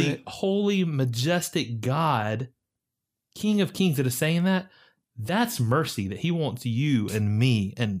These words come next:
Speaker 2: and those of us, those of you listening, to enter into his presence.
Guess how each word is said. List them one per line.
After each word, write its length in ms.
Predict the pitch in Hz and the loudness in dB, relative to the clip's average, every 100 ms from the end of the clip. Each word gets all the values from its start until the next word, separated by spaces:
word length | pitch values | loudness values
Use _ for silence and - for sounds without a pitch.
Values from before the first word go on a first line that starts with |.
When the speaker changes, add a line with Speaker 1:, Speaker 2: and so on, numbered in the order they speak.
| - | -4
Speaker 2:
and 320 | 117 104 107 | -4 -4 -2
those 220 | 127 123 | -2 0
of 80 | 117 | -2
us, 180 | 113 - | -4 -4
those 320 | 123 127 127 | -2 2 2
of 80 | 117 | 0
you 120 | 107 | 0
listening, 440 | 110 117 107 92 - _ _ _ _ | -2 -2 -2 -4 -6 _ _ _ _
to 180 | - - | -16 -6
enter 200 | 139 131 | 0 0
into 200 | 113 117 | 0 -2
his 120 | 104 | -6
presence. 560 | - 90 85 101 - - | -6 -10 -10 -16 -20 -20